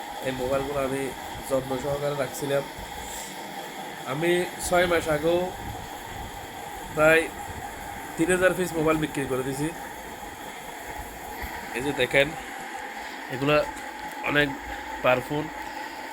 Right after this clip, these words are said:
নোকিয়া ফোন আছে, অনেক রকমের। এগুলো দেখেন, অনেকগুলো নো-, নোকিয়া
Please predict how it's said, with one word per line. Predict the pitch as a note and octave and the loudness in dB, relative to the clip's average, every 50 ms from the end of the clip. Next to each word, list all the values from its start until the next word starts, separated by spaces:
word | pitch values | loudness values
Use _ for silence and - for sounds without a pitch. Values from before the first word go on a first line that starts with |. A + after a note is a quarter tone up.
| - - - - - | -10 -10 -10 -2 0
নোকিয়া | C#3 C3+ C3 D3 D3+ D3+ C#3+ C#3 | 0 2 4 6 6 6 6 6
ফোন | D3+ D3 C#3+ C#3+ | 4 4 4 4
আছে, | C#3+ D3+ D3 D3+ D3+ - - - - - - - - - - - - - - - - - - - - - - A#2 | 4 2 2 2 0 -2 -6 -8 -8 -8 -8 -8 -8 -10 -10 -8 -8 -8 -8 -8 -8 -8 -8 -8 -8 -6 -6 -2
অনেক | B2+ C3+ C3 C#3+ C#3 | -2 -2 0 0 -2
রকমের। | C3+ D3 C#3+ C#3+ D3 D#3 D#3 - - - - - - - - - - - - - - - - - - - - - - - - - - - - - - - - - - - - - - - - - - - - | -2 0 0 0 0 0 -2 -4 -8 -8 -8 -8 -8 -10 -10 -10 -10 -10 -10 -8 -8 -8 -8 -8 -6 -6 -6 -6 -6 -6 -4 -4 -4 -4 -6 -6 -8 -8 -8 -8 -8 -8 -8 -8 -8 -8 -8 -8 -8 -8 -6
এগুলো | - C#3 C#3 D3 C#3 C#3 | -6 -4 -4 -2 -2 -2
দেখেন, | C3 C3+ C#3 C3+ B2+ B2 C3 | -2 -2 -2 -2 -2 -2 -2
অনেকগুলো | C3 C3+ C3+ C#3+ D3 C#3+ C#3 C#3 | -2 -2 -2 -2 -2 -2 0 -2
নো-, | B2 A#2 - - - - C#3+ | -2 -4 -4 -8 -8 -6 -6
নোকিয়া | C#3+ C3 - D3 C#3+ C#3+ | -6 -2 2 2 2 2